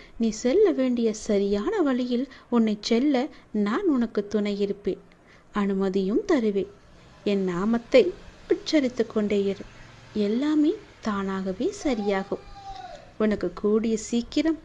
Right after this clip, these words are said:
நிலையான வருமானம் வேண்டுமென்று நீ ஒரு முயற்சி செய்து கொண்டிருக்கின்றாய். அந்த முயற்சி வெற்றி பெறுமா, அல்ல இப்படியே போய்விடுமா என்று எண்ணத்திலேயே இருக்கின்றாய் அல்லவா?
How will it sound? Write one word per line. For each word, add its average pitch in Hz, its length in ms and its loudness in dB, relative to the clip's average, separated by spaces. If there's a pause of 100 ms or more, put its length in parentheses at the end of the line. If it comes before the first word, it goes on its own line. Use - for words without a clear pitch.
(280)
நிலையான 202 600 0
வருமானம் 233 600 0
வேண்டுமென்று 240 800 0 (200)
நீ 254 120 2
ஒரு 226 260 4
முயற்சி 269 420 2
செய்து 262 460 0
கொண்டிருக்கின்றாய். 196 840 -4 (580)
அந்த 247 220 4
முயற்சி 285 540 4
வெற்றி 254 320 2
பெறுமா, 254 560 2 (380)
அல்ல 269 280 4
இப்படியே 240 640 4 (120)
போய்விடுமா 277 600 4
என்று 226 440 2 (240)
எண்ணத்திலேயே 240 840 2
இருக்கின்றாய் 208 500 0
அல்லவா? 262 360 -2